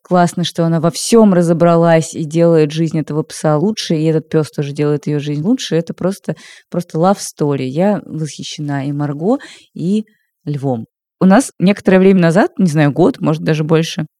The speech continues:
выходил эпизод про то, как взять животных из приюта. И его гостьей была Лариса Молоканова, создательница медиа р точка ру. Недавно там была история гусыни, которую нашли на Арбате.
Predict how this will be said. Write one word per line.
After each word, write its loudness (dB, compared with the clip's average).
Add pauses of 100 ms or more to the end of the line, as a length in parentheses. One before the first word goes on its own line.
(120)
выходил 4
эпизод 2 (220)
про 4
то, 2
как 0
взять 0
животных 0
из -4
приюта. -2 (500)
И -4
его 2
гостьей 2
была 4 (180)
Лариса 0
Молоканова, 0
создательница -2
медиа 2
р 2 (240)
точка -4
ру. 4 (180)
Недавно 4
там 4
была 6
история 2
гусыни, 2
которую -2
нашли -2
на 0
Арбате. -6